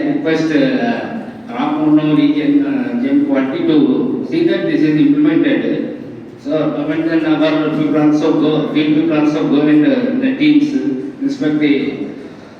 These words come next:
facilities and we send to know their problems and, uh, M D M members. And, like, similarly for other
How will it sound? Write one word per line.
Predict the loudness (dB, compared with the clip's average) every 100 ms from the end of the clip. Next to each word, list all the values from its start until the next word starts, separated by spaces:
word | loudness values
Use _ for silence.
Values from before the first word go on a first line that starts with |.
| -20 -20 -12
facilities | -6 -4 0 0 2
and | 0 2 2 2 2
we | 2
send | 2 -2
to | 0
know | 2 2 2
their | 0
problems | 0 -2 0 -2 -2
and, | -2
uh, | -2 -2 -2 0 0 0
M | 2
D | 4
M | 2 2
members. | 0 -2 -4
And, | -4
like, | -4 -2 -4 -8 -14 -12
similarly | -4 0 0 0 -2
for | -2
other | -2 -2